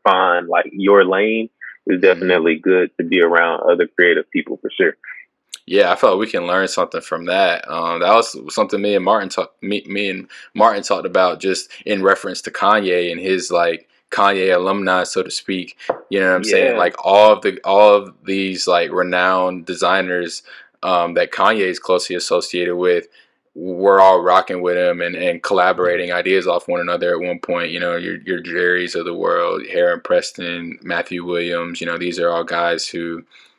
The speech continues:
Speaker 2: are on record to say, like, th-, this crew is, in-, inspires me. You know, we all kinda, like, help each other and, and, you know, create product together. So most definitely, I think if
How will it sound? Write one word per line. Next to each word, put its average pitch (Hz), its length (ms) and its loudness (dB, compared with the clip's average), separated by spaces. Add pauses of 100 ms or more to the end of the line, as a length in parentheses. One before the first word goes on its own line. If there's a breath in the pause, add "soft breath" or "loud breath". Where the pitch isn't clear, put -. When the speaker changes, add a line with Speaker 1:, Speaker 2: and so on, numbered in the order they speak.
(440 soft breath)
Speaker 2:
are 87 280 2
on 82 60 -4
record 85 260 0
to 82 80 -6
say, 87 300 -2
like, 82 340 -8 (140)
th-, 85 160 -8
this 87 180 -6
crew 87 400 -6
is, 82 320 -12
in-, 80 300 -14
inspires 85 560 -4
me. 82 100 -12
You 82 80 -10
know, 82 100 -6
we 85 160 -6
all 85 160 -4
kinda, 82 300 -8
like, 87 220 -8
help 82 220 -10
each 80 200 -10
other 82 320 -6
and, 80 320 -14
and, 82 220 -12 (420 soft breath)
you 82 100 -12
know, 85 340 -10 (300)
create 82 440 -6
product 82 400 -6
together. 80 480 -6
So 80 520 -8
most 87 280 -6
definitely, 82 460 -4
I 80 80 -6
think 82 280 -10
if 78 240 -12